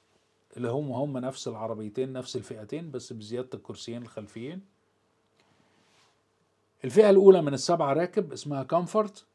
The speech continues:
زادت ستين ألف، سعرها الجديد مليون وسبعين ألف. الفئة التانية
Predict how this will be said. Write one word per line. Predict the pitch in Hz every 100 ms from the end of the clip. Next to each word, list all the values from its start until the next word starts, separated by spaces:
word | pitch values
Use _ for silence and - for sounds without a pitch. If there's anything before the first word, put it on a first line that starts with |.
| -
زادت | 113 131 127
ستين | - 127 - 180
ألف، | 165 202 196
سعرها | - 127 147 147
الجديد | 123 135 147
مليون | 127 127 151 180
وسبعين | 147 135 123 139
ألف. | 107 - - _ _ _ _ _ _ _ _ _ _ _ _ _ _ _ _ _ _ _ _ _ _ -
الفئة | 147 - 208
التانية | 175 - 190 180 196